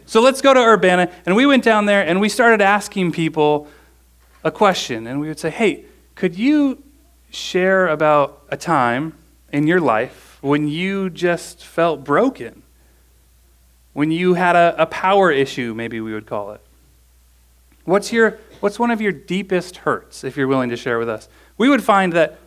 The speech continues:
almost everyone that we ask, this would, uh, relate to a relational issue, someone with another person. That's where our deepest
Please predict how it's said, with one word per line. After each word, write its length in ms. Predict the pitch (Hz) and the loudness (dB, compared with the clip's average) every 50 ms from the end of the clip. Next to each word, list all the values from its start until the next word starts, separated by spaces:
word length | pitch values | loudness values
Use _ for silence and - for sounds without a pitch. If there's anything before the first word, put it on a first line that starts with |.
| - - | -4 -2
almost 320 | 220 226 220 196 202 202 | 0 2 2 0 -2 -2
everyone 640 | 208 254 269 262 247 254 247 226 208 208 208 202 196 | 0 0 0 0 0 -4 -2 0 0 0 0 0 -2
that 120 | 196 185 | -2 -2
we 140 | 180 185 156 | -2 -2 -4
ask, 520 | 131 120 113 110 113 - - - - _ _ _ _ _ _ _ _ _ _ _ _ _ _ _ _ _ _ _ _ _ _ _ _ - | -4 -4 -4 -4 -6 -8 -14 -20 -20 _ _ _ _ _ _ _ _ _ _ _ _ _ _ _ _ _ _ _ _ _ _ _ _ -4
this 200 | 170 175 - - | -4 -4 0 0
would, 300 | 185 180 175 - - - - _ _ _ _ _ - | 0 0 0 -4 -18 -20 -20 _ _ _ _ _ 0
uh, 360 | 160 165 165 160 156 156 156 - _ _ _ | 2 2 4 4 2 2 -2 -4 _ _ _
relate 480 | - 165 175 170 170 185 190 185 180 185 | -4 -2 0 2 2 4 2 2 0 -4
to 540 | - - 196 185 180 180 170 165 165 165 - _ _ _ _ _ _ _ - | -10 -6 -4 -2 -2 0 -2 -2 -4 -6 -10 _ _ _ _ _ _ _ -2
a 100 | - 160 | 0 2
relational 800 | 156 156 151 151 151 156 156 151 - - 151 143 135 127 120 117 - | 2 2 2 2 2 0 0 0 -2 -2 -2 0 0 0 -2 -4 -6
issue, 420 | 127 120 - - - 110 104 104 | -8 -8 -8 -10 -14 -14 -14 -14
someone 400 | - - - 190 190 190 185 185 | -10 -4 -2 -2 0 0 0 0
with 140 | 185 175 175 | 0 0 0
another 400 | 175 156 156 165 170 165 160 147 | 0 2 4 2 4 4 2 0
person. 580 | 147 - - 156 151 143 147 - 123 107 98 107 | -2 -2 -2 0 0 0 -2 -6 -10 -10 -8 -6
That's 220 | 139 190 208 - | -6 -6 -6 -4
where 100 | 262 262 | -2 0
our 100 | 240 220 | 0 0
deepest 720 | 160 135 - 180 196 196 190 196 180 156 - - - - | -2 -4 -8 -8 -8 -8 -4 -4 -4 -6 -6 -12 -20 -20